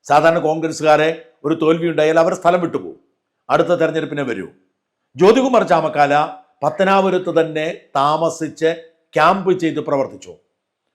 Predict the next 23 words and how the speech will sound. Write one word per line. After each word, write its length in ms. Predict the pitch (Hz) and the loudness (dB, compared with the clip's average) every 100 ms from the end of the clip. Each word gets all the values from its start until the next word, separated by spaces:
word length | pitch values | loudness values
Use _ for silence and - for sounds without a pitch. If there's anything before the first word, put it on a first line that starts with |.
| _ 165 | _ -2
ഒരു 100 | 160 156 | 0 0
ഇരുപതിനായിരം 580 | 180 180 175 175 175 156 | 0 0 2 2 2 -2
വീടുകളിലെങ്കിലും 720 | 151 160 156 147 143 143 143 - _ _ 131 | -2 -2 -2 -4 -4 -6 -8 -14 _ _ -2
ജ്യോതികുമാർ 500 | 156 156 151 139 139 - 143 | 0 0 0 0 0 -2 -10
ഈ 40 | 147 _ 135 | -10 _ -12
അഞ്ചു 240 | 151 147 151 | -10 -4 -2
വർഷം 220 | 135 151 139 | -2 -6 -10
കൊണ്ട് 120 | 135 139 | -12 -8
പോയിട്ടുണ്ട്. 440 | 135 135 107 92 - _ _ - | -6 -6 -8 -20 -20 _ _ -4
അത് 140 | 147 151 | 0 2
ഏത് 100 | 170 170 | 4 4
കല്യാണമാണെങ്കിലും 720 | 151 156 156 147 143 143 147 131 | 4 4 2 0 -2 -4 -4 -4
മരണമാണെങ്കിലും 680 | 139 165 156 147 135 143 143 _ _ _ _ 139 | 0 2 2 0 -4 -8 -10 _ _ _ _ 0
എന്ത് 120 | 185 170 | 2 2
പ്രശ്നമാണെങ്കിലും 560 | 151 175 156 156 151 147 | 0 -2 -4 -4 -4 -4
ജ്യോതികുമാർ 400 | 151 151 151 143 143 | -2 -2 -2 -2 -2
പോകും. 200 | 127 - _ _ _ | -4 -6 _ _ _
അങ്ങനെ 180 | 185 220 180 | 0 2 6
ജ്യോതികുമാർ 460 | 226 262 247 214 - | 6 6 2 0 2
പതിയെ 260 | 175 170 214 180 | -2 2 0 0
പതിയെ 320 | 143 127 131 170 - _ - | -2 -2 -2 -4 -12 _ -8
പത്തനാപുരത്ത് 580 | 147 185 190 190 180 170 135 127 | -2 2 2 2 0 -6 -8 -6
ഗ്രിപ്പ് 320 | 208 - | -6 -4